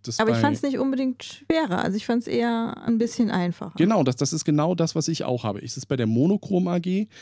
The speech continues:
Speaker 1: ist es einfach so, das hat sich jetzt im Nachhinein im Vergleich zum Verlies war die Monochrom A G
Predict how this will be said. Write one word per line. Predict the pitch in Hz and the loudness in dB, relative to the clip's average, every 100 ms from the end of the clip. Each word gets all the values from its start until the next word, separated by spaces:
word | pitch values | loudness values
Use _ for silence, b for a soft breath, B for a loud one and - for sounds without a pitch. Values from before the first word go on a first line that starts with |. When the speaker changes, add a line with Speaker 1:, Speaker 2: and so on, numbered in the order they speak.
| B - | B -6
Speaker 1:
ist | 139 | -4
es | 147 | -2
einfach | 139 135 135 135 | -2 -4 -4 -4
so, | 131 127 127 131 - b b _ _ _ _ _ | -2 0 2 0 -4 b b _ _ _ _ _
das | 131 120 147 | -4 -2 -2
hat | 147 | -2
sich | 175 | -2
jetzt | 147 - | -2 0
im | 143 | 0
Nachhinein | 110 113 147 180 170 165 | 2 2 0 0 0 0
im | 143 | 0
Vergleich | 131 120 143 | 0 0 -2
zum | - | -2
Verlies | 123 117 117 185 151 | 0 0 0 -2 -2
war | |
die | 131 | -2
Monochrom | 113 117 151 - 143 139 | 0 0 0 -2 -2 0
A | - | -2
G | 135 131 127 127 | -2 0 2 2